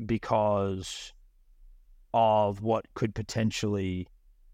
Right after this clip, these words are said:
you know, like, there's, there, there are nations that are currently, like, almost, they can't play in their own countries 'cause they hate each other so much, right? Like,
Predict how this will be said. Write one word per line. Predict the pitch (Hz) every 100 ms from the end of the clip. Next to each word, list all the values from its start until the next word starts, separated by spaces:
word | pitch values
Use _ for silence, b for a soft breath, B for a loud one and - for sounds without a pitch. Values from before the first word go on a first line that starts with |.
| - - _ _ -
you | 143
know, | 160 139
like, | 135 -
there's, | 151
there, | 139 165 170
there | 196
are | 147
nations | 139 143 151 131
that | 123
are |
currently, | - 135 127 113 113
like, | 104 101
almost, | 113 104
they | 110
can't | - 123 -
play | - 117
in | 113
their | 104
own | 92
countries | - 123 104 95
'cause | 101
they | 90
hate | 101 95
each | 90
other | 90 85
so | 95 92
much, | 78 -
right? | 101 127 110
Like, | 90